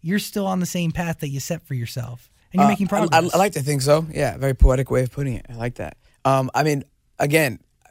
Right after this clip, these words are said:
Speaker 2: being surrounded by a, a good team
Speaker 1: It's everything.
Speaker 2: is everything. It's not, it's not kind of important. It's the most important, or no amount of ideas, talent, and skill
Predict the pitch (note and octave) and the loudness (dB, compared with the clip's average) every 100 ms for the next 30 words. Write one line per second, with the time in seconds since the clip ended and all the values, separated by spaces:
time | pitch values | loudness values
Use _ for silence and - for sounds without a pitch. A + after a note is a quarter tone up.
0 | C3+ D#3+ E3+ D3 D3+ C#3+ C3+ C3+ B2+ B2+ | -2 0 2 2 2 2 0 0 0 -4
1 | _ - C3 B2+ B2+ C3+ B2 - A#2+ A#2+ | _ -10 -10 -8 -2 0 0 -2 -2 -4
2 | - - - F3+ D#3 B2 C#3+ C#3+ C3 C#3+ | -8 -12 -6 -2 -2 0 2 2 0 0
3 | B2+ - A#2+ - - - - A#2+ D3+ D3 | 0 -6 -8 -8 -12 -12 -12 -8 -2 -2
4 | A2+ _ - C3+ D#3 C#3+ - - - D3+ | -2 _ -10 -4 0 0 -2 -12 -2 0
5 | B2+ A#2 A#2 A#2 - A#2+ C3+ - D3 F#3 | 0 -4 -8 -8 -10 -8 -8 -8 -4 -2
6 | F#3+ G#3 G3+ - C#3 - - A2+ - - | 0 0 0 -2 -4 -8 -12 -14 -16 -8
7 | C#3 C#3 C#3 C#3 C3 _ _ _ _ _ | -2 -2 0 -2 -6 _ _ _ _ _
8 | _ _ _ D3 D#3 D#3 C#3 C3 A#2+ B2+ | _ _ _ 0 2 2 2 0 0 0
9 | B2+ B2+ B2 - _ - A#2 G#2+ A2+ E2+ | 0 0 -4 -12 _ -6 -2 0 -2 -6
10 | - _ _ _ - E2 C#2 - - B2+ | -16 _ _ _ -8 -6 -6 -10 -2 -2
11 | D#2 G2+ | -2 -6